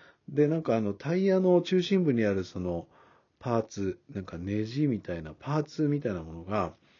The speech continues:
それがもう破損してしまってるので、「これもう直りませんよ」って言われたんですね。で、それで、「あ、じゃあ部品取り寄せてもらったらいいんですかね？」って言ったらですね、「いや、あのー、お客さんの自転車は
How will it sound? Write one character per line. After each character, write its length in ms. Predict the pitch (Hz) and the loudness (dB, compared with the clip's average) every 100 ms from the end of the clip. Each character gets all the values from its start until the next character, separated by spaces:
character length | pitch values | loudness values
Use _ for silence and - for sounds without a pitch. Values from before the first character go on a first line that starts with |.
| _ - | _ -6
そ 160 | - | 0
れ 120 | 196 | 2
が 160 | 196 190 | 4 4
も 160 | 156 113 | 4 2
う 40 | |
破 180 | - 107 | 0 -4
損 260 | - 139 | 0 -2
し 60 | 127 | -2
て 100 | 131 | -6
し 140 | - | -6
ま 100 | 127 | -8
っ 40 | 120 | -6
て 140 | - | -4
る 100 | 123 | -4
の 120 | 95 | -4
で、 360 | 80 101 90 76 - - _ | -6 -4 -4 -6 -16 -20 _
「こ 100 | - | -2
れ 60 | 160 | 0
も 60 | 117 | 2
う 20 | |
直 220 | 98 127 | 2 2
り 100 | 175 | 2
ま 120 | 196 | 0
せ 140 | 196 220 | -2 -2
ん 40 | |
よ」 120 | 104 | -2
っ 20 | 107 | -4
て 80 | - | -6
言 80 | 80 | -10
わ 60 | |
れ 60 | 78 | -10
た 120 | - | -14
ん 60 | 76 | -18
で 80 | |
す 120 | 85 - | -14 -8
ね。 260 | 90 76 - - - - _ - | -6 -8 -16 -20 -20 -20 _ -6
で、 100 | 139 | 0
そ 120 | 175 | 2
れ 80 | 175 | 4
で、 240 | 180 139 147 | 4 4 2
「あ、 140 | 151 | 0
じ 100 | 170 | 4
ゃ 40 | |
あ 20 | 160 | 4
部 160 | 127 | 2
品 200 | 123 190 | 0 0
取 160 | 202 170 | 2 4
り 60 | |
寄 80 | 190 | 6
せ 100 | 214 | 4
て 80 | 190 | 2
も 140 | 131 | 2
ら 60 | 113 | 0
っ 40 | |
た 120 | - 101 | 0 -2
ら 40 | |
い 40 | |
い 20 | 104 | -2
ん 40 | |
で 100 | 90 | -4
す 80 | - | -6
か 120 | 82 | -8
ね？」 100 | 104 | -6
っ 20 | |
て 180 | 110 - | -6 -10
言 40 | 80 | -12
っ 40 | |
た 140 | - | -12
ら 60 | 76 | -12
で 120 | - | -14
す 120 | - 95 | -12 -8
ね、 260 | 87 78 - _ _ _ | -8 -8 -18 _ _ _
「い 60 | 139 | -2
や、 180 | 143 - - | -2 -2 -8
あ 100 | 104 | -4
の 880 | 101 98 98 92 92 90 87 87 - | -2 -2 -4 -4 -4 -6 -6 -8 -10
ー、 80 | |
お 40 | 233 | -4
客 200 | 151 143 | -4 0
さ 140 | 156 | 0
ん 100 | 147 | 4
の 300 | 139 135 123 | 4 4 2
自 140 | 110 110 | -2 -4
転 240 | 127 120 | -2 -2
車 260 | 110 120 107 | -2 -4 -2
は 360 | 113 113 87 | 0 0 0